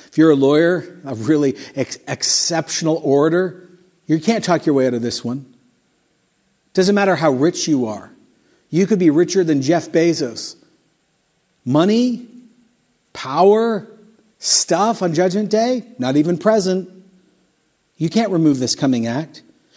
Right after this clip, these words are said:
You can't con God. You can't silence God. You can't shut God up, and you can't seduce him. You can't avoid God. You can't in that moment call on friends and family. You won't be able to rely on your looks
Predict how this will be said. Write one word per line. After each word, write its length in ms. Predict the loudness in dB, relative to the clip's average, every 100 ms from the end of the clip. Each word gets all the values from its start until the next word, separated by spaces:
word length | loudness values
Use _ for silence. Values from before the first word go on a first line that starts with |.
| _
You 100 | -10
can't 300 | -4 -2 -4
con 300 | -2 0 2
God. 380 | 4 4 2 -2 -10 -20 _ _ _ _
You 100 | -12
can't 260 | -4 -4 -2
silence 460 | 0 2 2 0 2
God. 420 | 2 2 0 -8 -20 _ _ _ _
You 80 | -12
can't 220 | -6 -4
shut 280 | -2 -4 -2
God 220 | -2 0
up, 260 | 2 0 0
and 100 | -4
you 80 | 0
can't 240 | -2 -2
seduce 420 | -4 0 0 0
him. 240 | -6 -10 -16 _ _ _ -20 _
You 120 | -2
can't 200 | 2 2
avoid 400 | 2 4 4 4
God. 400 | 2 0 -2 -6 -16 _ _ -20 -10
You 120 | -6 -2
can't 300 | 0 0 0
in 120 | 0
that 180 | 0 0
moment 280 | 0 -2
call 220 | -2 -2 0
on 120 | 0
friends 440 | 2 2 2 -4 -10 -6
and 160 | -4 0
family. 640 | 2 2 4 2 -2 -8 -18 -20 _
You 140 | 2 2
won't 160 | 4
be 60 | 4
able 140 | 4
to 80 | 2
rely 300 | 2 2 2
on 100 | 2
your 140 | 2 4
looks 520 | 4 2 -2 -12